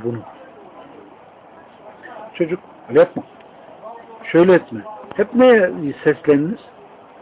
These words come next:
Akla. Ama şu noktadan sonra Allah'tan zina etme, yalan söyleme, içki içme, şirk koşma, hadden kaçma, büyüklerini say, vefalı ol,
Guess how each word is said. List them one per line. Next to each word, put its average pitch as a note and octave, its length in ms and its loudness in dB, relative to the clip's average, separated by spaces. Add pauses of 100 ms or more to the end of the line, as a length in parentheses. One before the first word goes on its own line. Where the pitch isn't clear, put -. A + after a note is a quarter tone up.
(200)
Akla. - 360 -16 (1500)
Ama C3+ 220 -4
şu G#3 180 -4
noktadan A#2+ 480 -2
sonra A2 320 -10 (480)
Allah'tan A2+ 440 -10 (500)
zina G#2 300 -12
etme, A2 400 -12 (520)
yalan - 280 -12 (100)
söyleme, B2 440 -4 (520)
içki - 400 -16
içme, D#3+ 440 -2 (340)
şirk - 460 -18
koşma, D#3 520 0 (400)
hadden A#2+ 420 -8 (160)
kaçma, E3 460 0 (400)
büyüklerini B2+ 580 0 (140)
say, D#3+ 220 4 (360)
vefalı B2 500 -8
ol, E3+ 320 4